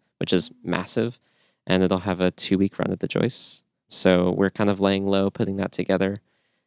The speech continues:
And I'll be traveling around with a, a couple of different projects that I have. But next things in New York, I guess, will be that primarily. I'm also, I'm hosting a, an event at the Guggenheim for Works in Process. I should,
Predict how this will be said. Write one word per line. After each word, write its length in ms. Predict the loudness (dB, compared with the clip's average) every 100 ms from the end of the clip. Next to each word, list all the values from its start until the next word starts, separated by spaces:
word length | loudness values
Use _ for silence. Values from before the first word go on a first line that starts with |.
| -6
And 180 | 0 0
I'll 100 | 2
be 360 | 2 2 2 -2 -14 _ _ _ _
traveling 340 | -4 0 0 0
around 300 | 0 -2 -2
with 100 | 0
a, 260 | 0 -2 -8
a 60 |
couple 280 | -8 -4 0
of 180 | -2 -2
different 280 | -6 -6 -6
projects 380 | -6 -6 -6
that 80 | -4
I 80 | -4
have. 360 | -4 -6 -8 _ _ _ _ _
But 180 | -4 -2
next 320 | 0 -2 -4
things 300 | -2 0 2
in 140 | 0 -2
New 120 | 0
York, 460 | 2 2 2 _ -20 -20 -10
I 100 | -6
guess, 500 | -4 -4 -4 -8 -10 -8
will 320 | 2 4 4 0 _ -2
be 140 | 0
that 380 | 2 2 2 -2
primarily. 760 | -6 -6 -2 -2 -2 -4 -6 -10 _ _
I'm 140 | 2 4
also, 460 | 4 4 4 4
I'm 240 | 4 0 0
hosting 420 | -2 -2 2 4
a, 300 | 4 4 0 -2 0
an 100 | 2
event 360 | 4 2 2 -4
at 140 | -2
the 80 | -2
Guggenheim 580 | 4 4 4 2 0 2
for 160 | 2
Works 200 | 0 -2
in 80 | -6
Process. 580 | -2 -2 0 -2 -2 -8
I 60 | -4
should, 340 | -2 -4 -6